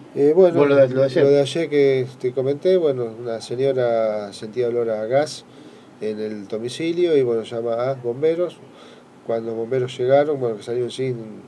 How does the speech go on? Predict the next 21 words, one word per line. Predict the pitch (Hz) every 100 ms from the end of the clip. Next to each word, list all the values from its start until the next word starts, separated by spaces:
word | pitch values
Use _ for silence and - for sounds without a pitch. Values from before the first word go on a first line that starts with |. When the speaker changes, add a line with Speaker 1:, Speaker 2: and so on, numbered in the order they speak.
| -
Speaker 1:
sin | - 123 120 104 110
alarma, | 120 131 139 165 - - - - - - - - 127
eh, | 117 110 110 107 110 107
se | - 113
dieron | 113 123 120
cuenta | 127 127 123
que | 110 110
había, | 113 117 110
había | 123
un | 123
problema | 120 117 120 120
en | 113
el | 107 107
medidor, | 113 120 131 139 127
así | 117 120
que, | 113
bueno, | 104 -
cerraron | - 113 113 113 110
la | 110
llave | - 117 113
de, | 107 107